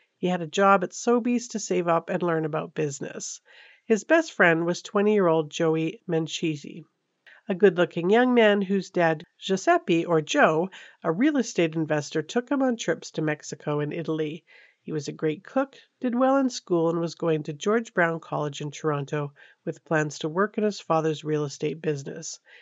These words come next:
He had not had much legal problems other than a fight that he got into at fifteen, but unbeknownst to his family, he also occasionally took and sold drugs here and there. His parents had divorced but remained friendly, and he stayed living with his mom.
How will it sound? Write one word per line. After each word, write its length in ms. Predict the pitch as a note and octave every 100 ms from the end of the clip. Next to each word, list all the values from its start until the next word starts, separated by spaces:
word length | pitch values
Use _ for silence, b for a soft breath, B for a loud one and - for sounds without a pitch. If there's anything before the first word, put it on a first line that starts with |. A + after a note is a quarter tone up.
| b b b
He 160 | F#3+
had 360 | E3+ F3 D#3 G#3
not 280 | G3+ C#4+ E4+
had 200 | C#4 A3+
much 380 | G#3+ G#3 - F3+
legal 260 | E3+ F3
problems 520 | E3+ E3+ D#3+ D#3+ D#3
other 180 | E3 D#3
than 180 | D#3 D#3+
a 60 | D#3
fight 360 | - A#3+ B3
that 100 | A3+
he 60 | F#3+
got 240 | F3+ E3+
into 280 | E3 D#3+ E3+
at 120 | D#3+
fifteen, 680 | - E3+ D3+ - D#3+ D3+ D3+ B B B B
but 120 | -
unbeknownst 640 | E3+ E3 E3 E3 D#3+ -
to 80 | -
his 200 | D#3+ D3+
family, 500 | - A3 G#3+ G#3 G3 F3
he 180 | - A#3+
also 320 | D4+ - E4
occasionally 640 | C#4+ - F#3 E3+ F#3 E3+
took 320 | E3 - F3+ _
and 160 | F#3 E3+
sold 420 | - - A3+ G#3+
drugs 380 | - E3 D#3 -
here 180 | D#3 D3
and 160 | C#3
there. 300 | C#3+ D3+ D3+ - _ _ b b -
His 180 | A#3+ A#3
parents 380 | D4+ E4+ E4
had 140 | - F#3+
divorced 500 | F#3+ D#3 D#3 D#3 -
but 100 | D#3+
remained 400 | E3 D#3+ D3+ D3+
friendly, 540 | - C#3+ C#3 C#3 C#3+
and 140 | - D#3
he 80 |
stayed 340 | D#3 - D3+ D3+
living 340 | D3+ D3 D3+
with 140 | D3+ D3
his 240 | C#3 -
mom. 400 | D3+ C#3+ D#3 F3+